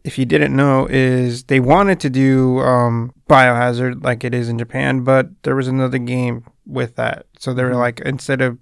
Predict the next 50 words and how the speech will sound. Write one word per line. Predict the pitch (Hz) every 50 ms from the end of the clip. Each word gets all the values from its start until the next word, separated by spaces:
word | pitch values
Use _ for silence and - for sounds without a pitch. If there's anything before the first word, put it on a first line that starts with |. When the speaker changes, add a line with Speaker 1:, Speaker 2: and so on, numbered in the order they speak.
| _ _
Speaker 1:
confusing | - 135 127 139 156 170 160 139 139 127
people, | 123 127 123 127 123 127
we're | 131 139
just | 147 147
gonna | 143 131 123
switch | - - 127 117 -
the | - 120
name." | 113 113 110 110 110 110 - _ _
So | - - 139
Speaker 2:
Yeah. | 120
Speaker 1:
that's | 113 113 - - -
how | - - 120 117
we | 120 117
got | 117 113 117
Resident | 127 123 120 113 117 120 123
Evil, | 127 127 123 117 120 120 120 - _ _ _ _ _ _
which | - 131 - -
came | - 123 123 123
out | 127 127
in | 123 120
nineteen | 123 131 135 131 - - 147 147 139 135
ninety-six. | 139 139 139 139 143 139 - 185 180 - - - - - - _ _ _
Speaker 2:
Which | 165 160 - -
I'm | - 160 185 214
gonna, | 214 226 220 202 151 139 139 -
and, | - 156 139 131
you | 127 123
know, | 123 117
maybe | 117 120 123 147
it | 139 127
is, | 120 113 - - _ _
maybe | - 135 135 139
it | 131 127
is | 123 120 -
just | - - 120 - -
familiarity, | - - 117 113 110 110 110 110 107 110 110 110 113 117 120 - _ _
but | 147 156
I'm | 196 220
gonna | 247 240 208
go | 175 202 202
on | 196 185 175
record | 175 180 180 180 - 143 123
and | 120 117
say | - - 117 110
Resident | 110 143 151 151 151 151 160 156
Evil | 156 160 185 185
is | 165 170
a | 143
better | 127 - - 147 151 156 151
title. | - - 151 156 151 135 110 - - _